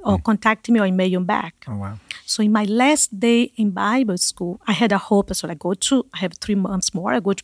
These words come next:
Speaker 1: Portland, and from there, God will direct me to anywhere.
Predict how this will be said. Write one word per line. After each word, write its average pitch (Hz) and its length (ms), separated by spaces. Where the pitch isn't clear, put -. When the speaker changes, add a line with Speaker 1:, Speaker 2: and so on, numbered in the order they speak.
Speaker 1:
Portland, 233 540
and 196 120
from 196 200
there, 202 240
God 190 300
will 240 80
direct 214 460
me 254 260
to 208 180
anywhere. 220 680